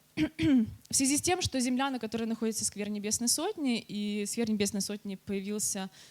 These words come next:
в результате активной позиции горожан, которые не хотели свалку, они хотели общественное пространство. Э, и они, сейчас мы в суде пытаемся вернуть эту землю в собственность города.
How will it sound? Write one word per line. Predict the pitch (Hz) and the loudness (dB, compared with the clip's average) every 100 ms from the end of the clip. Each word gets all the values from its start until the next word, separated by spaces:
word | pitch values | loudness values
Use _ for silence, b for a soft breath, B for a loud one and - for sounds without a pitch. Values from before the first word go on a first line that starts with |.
| B | B
в | 196 | -4
результате | 208 214 202 208 208 - 185 185 | -2 -2 -2 -2 -2 -6 -6 -6
активной | 185 - 214 202 | -8 -8 -4 -4
позиции | - 190 202 - 190 | -2 -4 -4 -4 -6
горожан, | 185 196 185 190 175 185 - B - | -6 -6 -4 -4 -4 -6 -14 B -10
которые | 202 202 | -4 -2
не | 220 | -2
хотели | 220 208 208 185 | -2 -2 0 0
свалку, | - 202 180 180 185 | 0 -2 -4 -6 -10
они | 180 185 | -8 -8
хотели | 185 185 196 185 | -8 -6 -4 -4
общественное | 185 190 - 190 | -4 -6 -6 -8
пространство. | - 214 269 320 339 294 277 B B B B - | -6 -6 -4 -6 -6 -8 -8 B B B B -12
Э, | 202 196 185 180 | -6 -4 -4 -4
и | 190 190 | -2 0
они, | 185 180 175 - | 0 -4 -6 -8
сейчас | - - 185 185 | -8 -6 -6 -6
мы | 185 175 175 | -8 -12 -10
в | - | -4
суде | - 196 202 190 | -4 -2 -4 -4
пытаемся | 185 180 180 185 185 180 170 | -6 -8 -6 -4 -6 -6 -8
вернуть | 208 214 202 | -6 -4 -6
эту | 175 180 | -10 -8
землю | 180 180 180 | -6 -6 -8
в | |
собственность | - 185 202 208 | -8 -8 -6 -4
города. | 233 339 359 | -2 0 -2